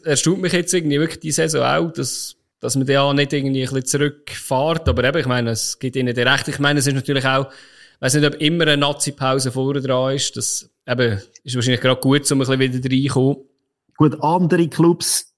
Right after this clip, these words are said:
Speaker 2: oder viele Clubs haben auch den Cup mittlerweile gecheckt, okay, das ist ein einfaches,
Speaker 1: Ja.
Speaker 2: ein einfacher Weg,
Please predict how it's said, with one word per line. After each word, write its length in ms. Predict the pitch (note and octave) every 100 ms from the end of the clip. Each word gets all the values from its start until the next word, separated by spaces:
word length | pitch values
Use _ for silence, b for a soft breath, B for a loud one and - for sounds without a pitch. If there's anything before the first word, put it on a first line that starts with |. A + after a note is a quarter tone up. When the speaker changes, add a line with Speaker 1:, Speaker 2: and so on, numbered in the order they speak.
| -
Speaker 2:
oder 200 | C3 A#2
viele 280 | - D#3 D#3+
Clubs 340 | - D3+ D3
haben 180 | C3 B2
auch 320 | A#2+ A#2 A#2
den 200 | - A#2
Cup 260 | C#3 C#3 -
mittlerweile 680 | C#3 C3+ B2+ B2+ A#2+ A#2 A#2
gecheckt, 360 | - C3+ B2+
okay, 300 | A#2+ - C#3
das 160 | C3+ A2+
ist 140 | A#2
ein 60 | B2
einfaches, 680 | A#2 C3 B2+ A#2+ - - -
Speaker 1:
Ja. 100 | B2+
Speaker 2:
ein 60 | A#2+
einfacher 520 | C3+ C3 C3 C3 A#2
Weg, 400 | A2+ C3+ C#3